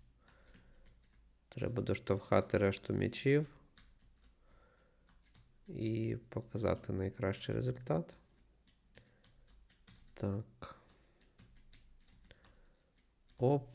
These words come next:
оп, і одразу нажимаю паузу. Нажав паузу, бачу, мій час хвилина нуль сім. Е, нажимаю Stop Game.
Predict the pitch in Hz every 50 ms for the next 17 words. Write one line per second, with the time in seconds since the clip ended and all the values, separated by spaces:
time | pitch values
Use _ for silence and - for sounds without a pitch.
0 | - - - - 120 127 135 127 - - - - - 117 117 110 110 117 120 123
1 | 123 120 117 107 101 101 104 101 104 104 101 101 98 101 - 127 131 147 165 160
2 | 143 139 139 135 135 135 - - - - - - - - - - - - - -
3 | - 101 104 107 120 127 127 127 127 127 131 143 156 156 147 135 127 120 110 113
4 | 117 120 127 123 - - 110 107 104 107 113 117 113 110 - - 120 113 120 123
5 | 123 123 - - - - - - - 98 101 101 104 113 117 113 104 101 98 98
6 | 98 98 98 98 - - - 113 120 127 143 147 143 - - - - - - -
7 | - - - - - - - _ - - _ _ - - - - - - 95 92
8 | 90 90 92 92 92 95 95 101 104 107 110 113 107 101 - - 101 92 101 104
9 | 95 87 85 90 90